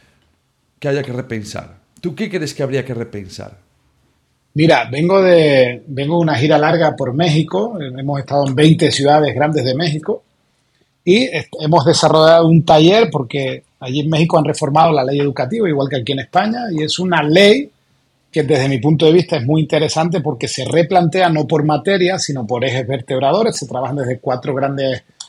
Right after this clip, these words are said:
Speaker 2: áreas de trabajo y en, en su definición de aprendizaje o de criterios de evaluación, como le decimos aquí, hay una gran oportunidad para que la experiencia en el aula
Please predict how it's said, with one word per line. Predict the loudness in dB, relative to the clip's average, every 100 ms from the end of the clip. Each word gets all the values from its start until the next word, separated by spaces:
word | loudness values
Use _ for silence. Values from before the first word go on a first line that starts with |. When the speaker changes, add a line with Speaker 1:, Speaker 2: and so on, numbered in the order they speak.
| _ _ _ _
Speaker 2:
áreas | 0 2 2 0
de | 2
trabajo | 4 6 4 2 -2 0
y | 4 4 2 -4
en, | -6 -6 -6
en | -6
su | -2 0
definición | 0 2 2 2 2 2 4
de |
aprendizaje | 2 4 4 2 2 4 4 0 -4 -10 _ _
o | -6
de | -4
criterios | -4 -2 2 2
de | 4
evaluación, | 4 2 -2 -4
como | -4 -4
le |
decimos | -4 -4 -4 -2
aquí, | -2 -4 -8 _ _ _
hay | -2 0
una | 4
gran | 6 4 4
oportunidad | 2 2 2 4 2 2
para | 2 0 0
que | 0 0 0
la | -4
experiencia | -2 -4 -2 -2 -2
en | -2
el | 2
aula | 2 2 -4